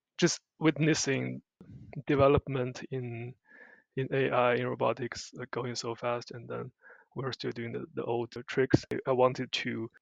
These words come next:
spend more of my energy on, like, pushing the boundary of the industry. Before the pandemic, I was always busy,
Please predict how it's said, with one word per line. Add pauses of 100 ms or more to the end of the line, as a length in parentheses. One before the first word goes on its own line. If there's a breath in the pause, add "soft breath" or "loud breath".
(160)
spend
more
of
my
energy (300)
on,
like, (100)
pushing (300 soft breath)
the
boundary
of
the
industry. (720 soft breath)
Before
the
pandemic,
I
was
always
busy,